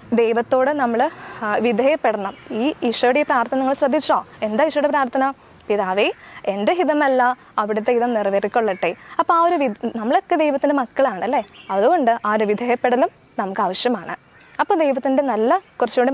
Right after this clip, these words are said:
അടുത്ത് ഈശോയുടെ പ്രിയപ്പെട്ട മക്കളായി നമ്മൾ കൂടുതൽ മാറണേണ്. അപ്പോൾ അത്തരം ഉത്തരം കിട്ടാത്ത പ്രാർത്ഥന നിമിഷങ്ങളെല്ലാം നമ്മുടെ ജീവിതത്തിൽ അനുഗ്രഹങ്ങളാക്കി ദൈവം മാറ്റിത്തരും.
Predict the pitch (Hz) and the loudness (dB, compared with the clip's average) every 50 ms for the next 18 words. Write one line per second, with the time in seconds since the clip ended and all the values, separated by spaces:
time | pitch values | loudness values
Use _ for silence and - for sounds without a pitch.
0 | 254 - - 220 208 220 - _ - 254 240 - 226 - - 233 220 220 262 240 | 0 -2 -2 -2 -2 -6 -6 _ 0 0 0 0 -2 -2 0 0 0 2 0 0
1 | - 220 202 208 208 240 233 - 294 311 269 226 - 226 208 220 226 214 196 202 | 0 0 0 0 -2 -4 -4 -2 -4 -4 -4 -2 0 0 2 0 0 0 0 0
2 | 233 - - 247 214 196 185 202 233 254 214 165 156 202 220 220 180 170 180 - | -2 0 0 0 0 0 0 0 0 0 0 -2 -2 -2 -2 -2 -2 -4 -6 -8
3 | - - - - - - - - 320 311 - 247 240 - - 294 311 330 359 339 | -10 -18 -20 -20 -8 -4 0 2 2 2 0 -2 -4 -2 0 0 2 2 0 -2
4 | - 240 226 - 254 247 285 302 320 285 - 320 311 320 320 - - 330 320 - | -4 -6 -2 0 0 0 2 0 0 0 0 0 0 0 0 0 0 0 2 2
5 | 302 262 233 233 262 269 262 247 226 220 - - 294 285 285 240 214 220 247 311 | 0 0 0 0 0 0 0 0 0 -2 -2 -2 -2 0 0 0 0 0 2 2
6 | 370 415 403 - - - - - 240 233 226 226 220 220 220 208 202 - 208 214 | 2 0 0 -4 -14 -14 -6 -2 0 2 2 2 2 0 0 -2 0 0 0 -2
7 | - - - 208 202 202 208 202 214 220 240 269 294 269 226 208 - 226 233 - | -2 -2 -4 -4 -2 -2 -2 -2 -4 -4 -2 0 0 0 0 -2 -4 -6 -6 -6
8 | - - - - 202 214 220 185 196 233 320 - _ _ _ - 226 175 165 - | -8 -12 -10 -4 -2 -2 0 0 0 0 -2 -2 _ _ _ -6 -6 -6 -6 -8
9 | 170 - 160 156 - | -10 -8 -8 -8 -8